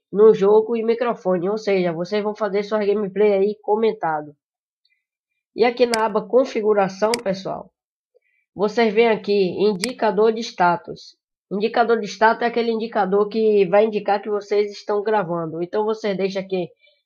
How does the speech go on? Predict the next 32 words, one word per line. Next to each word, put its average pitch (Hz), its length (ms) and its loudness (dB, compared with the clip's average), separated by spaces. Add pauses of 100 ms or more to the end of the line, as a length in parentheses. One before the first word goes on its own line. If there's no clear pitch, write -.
na 190 220 0
tela 180 400 0 (260)
direita 214 540 2
superior 190 680 -2
do 175 100 -4
seu 180 420 -4 (260)
monitor. 202 640 0 (500)
E - 80 -4
aqui 226 240 0
o 190 80 4
contador 208 560 0
de 180 80 -4
F 185 260 -2
P 196 80 -2
S, 233 440 2
você 208 360 -4
deixa 190 300 -4
também 190 440 -2 (440)
no 202 200 2
direito 196 500 2
aí, 190 400 2 (920)
é, 170 240 -2
superior 208 580 0
do 185 100 -4
seu 190 220 -2
monitor 185 580 4
de 220 120 0
prefer-, 190 600 2
ou 196 100 2
de 190 120 -10
sua 190 200 -2
preferência. 233 840 0